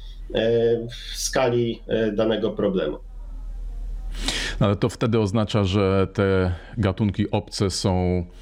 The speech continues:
Speaker 2: mm, no bardziej mówiąc kolokwialnie, przeszkadzają tym rodzimym, czy wypierają te, e, rodzime gatunki? Jak to rozumieć?
Speaker 1: Właściwie każdy gatunek obcy, e, stwarza jakieś zagrożenie,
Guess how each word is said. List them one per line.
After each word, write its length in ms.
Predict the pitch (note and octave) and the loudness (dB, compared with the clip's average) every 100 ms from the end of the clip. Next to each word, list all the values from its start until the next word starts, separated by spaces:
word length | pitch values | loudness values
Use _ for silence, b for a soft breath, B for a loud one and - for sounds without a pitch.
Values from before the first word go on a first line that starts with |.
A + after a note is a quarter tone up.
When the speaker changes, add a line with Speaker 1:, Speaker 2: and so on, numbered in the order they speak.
| B B B B | B B B B
Speaker 2:
mm, 200 | - F#2+ G2 - | 2 2 2 0
no 80 | A2 | 0
bardziej 400 | B2 A2 A#2 G#2+ | 0 2 2 2
mówiąc 420 | G#2 G#2+ F#2+ - | 2 2 0 0
kolokwialnie, 500 | G#2 G2+ - A2 G2 | 2 2 2 2 2
przeszkadzają 800 | - A2+ - A2+ G2 G#2+ G#2 F#2+ | 2 0 0 0 2 2 2 0
tym 180 | G2+ F2 | 0 2
rodzimym, 400 | F#2+ F2+ G2+ F#2+ | 2 4 2 2
czy 140 | G#2+ | 2
wypierają 680 | F2+ A#2 A2+ G2+ G#2 G2+ F2+ | 2 0 2 2 2 2 2
te, 120 | G2 | 2
e, 300 | F#2 F#2 F#2 G2 F#2+ | 4 2 2 2 2
rodzime 380 | G2 F#2+ G2+ G2 | 2 2 2 2
gatunki? 380 | F#2 F#2+ A2 C3 | 2 0 2 2
Jak 140 | C3 | 0
to 120 | - F2+ | 2 0
rozumieć? 520 | D#2 E2 E2+ F2 - B B B B B - - - - - - - - - - - - - - G2+ G2 | 0 0 -2 -2 -6 B B B B B -8 -8 -8 -8 -6 -6 -6 -6 -6 -6 -6 -6 -6 -4 -2 0
Speaker 1:
Właściwie 460 | A#2 C3 D3+ D3 | 0 0 0 -2
każdy 360 | - D3+ D#3+ D3+ | 0 -2 0 0
gatunek 440 | C#3 C3+ C3 B2+ | 0 0 2 2
obcy, 520 | A#2 F#2+ - A#2 B2+ - - - A2+ | 0 -4 0 2 2 -2 -10 -4 0
e, 220 | A2+ A2+ A#2 | 2 2 0
stwarza 640 | - - - C#3+ B2+ G#2 | -4 -6 -2 0 2 0
jakieś 580 | A#2 C3 C3 F#2+ - - | 2 0 0 -4 -4 -2
zagrożenie, 840 | G#2 A2 G#2 G#2 G#2 G#2+ G#2 G2+ | 0 2 2 0 2 2 2 0